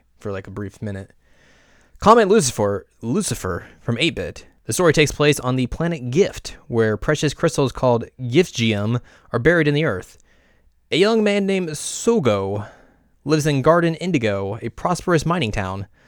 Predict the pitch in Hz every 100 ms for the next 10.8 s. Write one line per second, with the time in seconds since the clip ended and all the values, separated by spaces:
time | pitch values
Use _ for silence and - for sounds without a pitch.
0 | _ _ - 196 190 160 170 180 165 151
1 | 160 - 170 160 143 180 - 190 - 90
2 | 95 - _ _ _ _ - 233 160 117
3 | 113 135 131 131 123 143 - 156 147 131
4 | 135 131 _ - 180 160 101 95 - -
5 | - 160 151 156 156 139 180 170 - 101
6 | 95 - - _ _ _ _ _ _ _
7 | _ _ _ _ _ - - 120 151 160
8 | 170 151 - - - 135 156 156 165 160
9 | - _ _ _ _ _ _ - 190 135
10 | 113 117 - 160 131 98 92